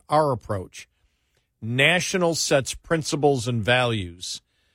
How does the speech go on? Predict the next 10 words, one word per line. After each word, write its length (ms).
State 600
parties 520
set 320
priorities. 960
State 580
use 400
our 140
principles 640
and 160
values 560